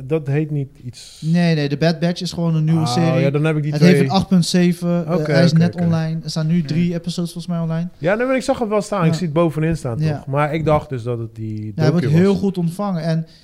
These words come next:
Speaker 2: je merkt, eh, het speelt zich af dus, zeg maar, eh, voor de Clone Wars. Of during. Jij bent ook
Speaker 3: Alles,
Speaker 2: eens
Speaker 3: alles speelt voor de, voor de, voor de Clone Wars af, zover ik heb begrepen.
Speaker 2: Nee, dit is, zeg maar,
Speaker 3: Van nu.
Speaker 2: nee,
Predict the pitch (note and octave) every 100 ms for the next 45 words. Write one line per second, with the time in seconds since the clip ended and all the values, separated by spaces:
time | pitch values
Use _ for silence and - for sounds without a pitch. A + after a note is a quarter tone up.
0 | - C#3+ D3 E3 F3+ D#3+ D#3 - F#3+ F#3
1 | F3 - F3 D#3+ E3 F3 E3 E3 E3 D#3+
2 | D#3+ _ - D3+ D3+ D3+ D3+ C#3 C#3+ C#3+
3 | C#3+ G3 F#3 E3 D3+ C3+ B2 A#2 - _
4 | - D3+ - - _ - C3 D#3 D#3+ D#3+
5 | E3+ F3 _ _ _ _ _ _ _ _
6 | - D#3 D#3 D#3+ D#3+ D#3+ E3+ - - E3
7 | F3 - D3 - C#3+ C3 C3+ D3+ C3+ C3
8 | - A2+ - D3+ D3+ C#3 - C3+ C3 B2+
9 | B2 B2 - C3+ - - B2+ B2+ B2 C3
10 | A#2 A#2+ C3 B2+ E3+ G3+ F#3+ A3 A3+ A3
11 | G3+ - - D#3 C3+